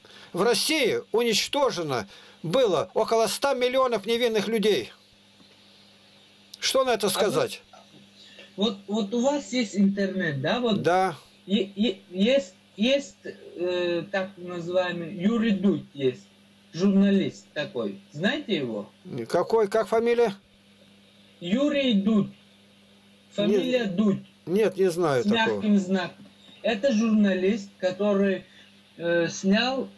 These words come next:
Speaker 2: снял вот он, как бы вот он, он как бы х-,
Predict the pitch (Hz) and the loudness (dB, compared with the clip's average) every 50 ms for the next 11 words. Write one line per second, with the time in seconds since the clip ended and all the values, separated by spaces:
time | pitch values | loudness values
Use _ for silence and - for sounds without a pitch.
0 | _ _ _ _ _ _ _ - - - 190 190 196 208 208 220 233 240 220 208 | _ _ _ _ _ _ _ -18 -8 -2 0 2 2 2 2 0 0 0 0 2
1 | 196 190 196 - - _ - 196 214 240 269 302 302 269 - - - _ _ _ | 0 0 -2 -6 -10 _ -2 0 0 0 0 0 -2 -4 -8 -12 -18 _ _ _
2 | _ _ _ _ _ _ _ _ _ _ _ _ _ _ - - 165 165 160 160 | _ _ _ _ _ _ _ _ _ _ _ _ _ _ -10 -8 -8 -6 -4 -4
3 | 165 160 165 170 160 - 190 196 214 240 277 302 - - - - - _ _ _ | -2 0 0 0 0 0 0 2 2 2 0 -2 -6 -10 -18 -20 -20 _ _ _
4 | _ _ _ 165 190 196 190 190 - 196 190 185 175 190 185 175 151 127 - | _ _ _ -2 0 0 0 0 0 0 -2 0 2 2 2 2 0 -4 -6